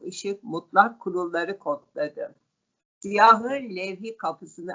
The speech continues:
açtık ve tüm insanlığa has tınıyla kayıt yaptık. Yaradanın tahtı tekliği ve hakiki tekniği mutluluk oldu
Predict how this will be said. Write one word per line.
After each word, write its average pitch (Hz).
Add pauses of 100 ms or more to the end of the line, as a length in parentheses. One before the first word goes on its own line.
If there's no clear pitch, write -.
açtık 170
ve 185
tüm 240
insanlığa 180 (260)
has 254 (180)
tınıyla 196
kayıt 170
yaptık. - (640)
Yaradanın 226 (120)
tahtı 190
tekliği 185
ve 175
hakiki 180
tekniği 196
mutluluk 185
oldu 151